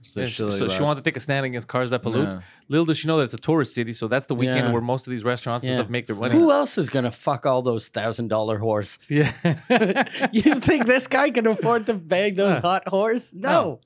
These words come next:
Speaker 2: He goes on discount whores dot com.
Speaker 3: He's, he's banging fours.
Speaker 2: Yeah. <laughs> But he's proud of it.
Speaker 3: Yeah.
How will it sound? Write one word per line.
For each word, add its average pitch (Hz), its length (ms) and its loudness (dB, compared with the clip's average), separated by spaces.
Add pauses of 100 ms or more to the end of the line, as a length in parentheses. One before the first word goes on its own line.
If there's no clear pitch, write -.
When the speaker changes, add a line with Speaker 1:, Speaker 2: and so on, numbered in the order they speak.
(180)
Speaker 2:
He 180 80 0
goes 214 160 2
on 180 160 0
discount 185 400 2
whores 175 200 4
dot 175 160 0
com. 262 100 2
Speaker 3:
He's, 240 80 0
he's 151 100 -6
banging 202 440 0
fours. 214 520 -2
Speaker 2:
Yeah. 180 200 4 (100)
<laughs> - 0 - (920)
But 135 60 -4
he's 127 100 -6
proud 120 220 -2
of 110 80 -6
it. - 80 -14 (140)
Speaker 3:
Yeah. 147 220 -6